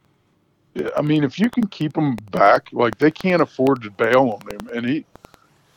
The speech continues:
gosh, man, there's, like, five or six plays this year that we missed by, like, half a step. And, and honestly, our home run hitter has been out. Is Clement,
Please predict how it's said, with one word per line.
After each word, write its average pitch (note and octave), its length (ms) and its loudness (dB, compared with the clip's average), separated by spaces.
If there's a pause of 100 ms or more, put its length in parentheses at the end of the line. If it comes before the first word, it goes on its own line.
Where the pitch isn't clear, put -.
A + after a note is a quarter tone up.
(120)
gosh, - 340 -4 (220)
man, A#2 320 -4
there's, D3+ 200 0
like, C#3 180 2
five B2 260 4
or B2+ 80 -2
six - 260 -8
plays A#2 360 -4
this G#2+ 220 -10
year G#2 200 -4
that G#2 240 -6 (1700)
we C3+ 160 -4
missed C#3+ 240 0
by, B2 80 6
like, A#2 240 2
half A#2 240 2
a - 80 -6
step. - 440 0 (1400)
And, D3 320 4
and D3 360 2
honestly, D3 480 6
our C3 160 4
home D3 240 -4
run D3+ 160 0
hitter A#2 460 -4 (180)
has A2+ 120 -8
been A#2 200 -4
out. B2 320 2 (160)
Is A#2+ 100 -8
Clement, C#3 480 -2